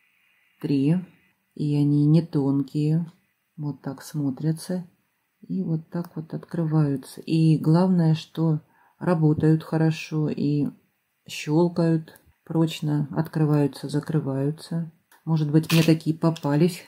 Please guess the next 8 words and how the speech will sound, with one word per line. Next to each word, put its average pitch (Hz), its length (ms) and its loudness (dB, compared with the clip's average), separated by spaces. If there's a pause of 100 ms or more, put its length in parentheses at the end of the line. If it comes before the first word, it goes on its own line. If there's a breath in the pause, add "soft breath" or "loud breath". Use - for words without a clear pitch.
качественные. 160 1040 2 (440 loud breath)
И 147 320 2
мне 147 320 4
понравилась 143 580 2
эта 143 220 -4
форма. 180 420 2
Здесь 143 300 -2
можно 135 480 -2